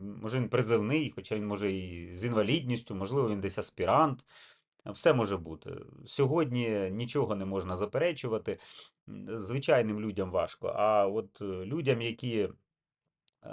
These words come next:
в молоді роки вже і інвестора, і журналісти, і настройщики сайтів, і радники,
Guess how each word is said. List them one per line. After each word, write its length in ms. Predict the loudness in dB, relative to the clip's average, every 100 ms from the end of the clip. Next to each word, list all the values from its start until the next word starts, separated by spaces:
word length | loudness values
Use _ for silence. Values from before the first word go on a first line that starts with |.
| -6 -6 -4 -6
в 160 | -4
молоді 600 | 0 2 2 2 4 4
роки 520 | 4 4 2 2 2 2
вже 520 | 0 2 2 2 -2
і 180 | -4 -6
інвестора, 720 | 0 0 4 4 6 6 4
і 220 | 2 -4
журналісти, 720 | -4 -2 0 0 -4 -6 -8
і 60 | -4
настройщики 640 | -6 -2 -2 -2 -6 -6
сайтів, 640 | -2 0 0 -4 -14 -10
і 120 | -6 0
радники, 540 | 0 0 -6 -10